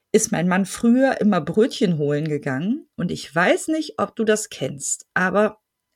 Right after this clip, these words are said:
also Brötchen auf Campingplätzen, das ist so eine Sache für sich. Wir haben uns früher <laughs> über meinen Vater lustig gemacht, der seinen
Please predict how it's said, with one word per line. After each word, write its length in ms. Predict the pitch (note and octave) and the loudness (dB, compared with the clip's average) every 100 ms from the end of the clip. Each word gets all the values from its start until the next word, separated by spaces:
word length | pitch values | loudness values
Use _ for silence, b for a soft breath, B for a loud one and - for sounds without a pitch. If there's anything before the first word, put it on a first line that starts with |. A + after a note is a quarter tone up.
| - | -6
also 240 | E3 F3+ - - | -2 -4 -6 -10
Brötchen 720 | E3 A3 D#4 - - D4+ E4+ - - | 0 2 2 -2 -4 -4 -4 -8 -6
auf 240 | G3+ - | -4 -6
Campingplätzen, 1200 | - F#3 F#3+ E3+ C#3 - D3+ B2 - - B2 - _ _ - | 0 2 2 0 -4 -4 -2 -2 -4 -6 -6 -8 _ _ -4
das 140 | F3 - | -4 2
ist 200 | A3+ - | 0 2
so 80 | A3+ | 4
eine 160 | A#3 | 4
Sache 340 | F#3 F3 F#3+ G#3 | 4 0 0 -4
für 220 | - F#3+ | -4 -6
sich. 440 | D#3 C3+ - - _ - | -2 -4 -4 -12 _ 6
Wir 160 | A3+ | 8
haben 160 | D4+ D4+ | 10 8
uns 180 | B3 - | 4 4
früher 240 | C4 C4+ | 8 8
<laughs> 140 | B3 B3 | 8 6
über 140 | G#3+ | 6
meinen 240 | A3+ G3+ | 6 6
Vater 360 | G3+ G#3 A3 A3+ | 4 0 4 4
lustig 400 | A3 A#3 - A#3 | 6 4 0 -2
gemacht, 360 | G#3 G#3+ A3 G#3 | 2 4 4 2
der 100 | G#3+ | 2
seinen 360 | F#3+ F3 E3+ | 2 0 -2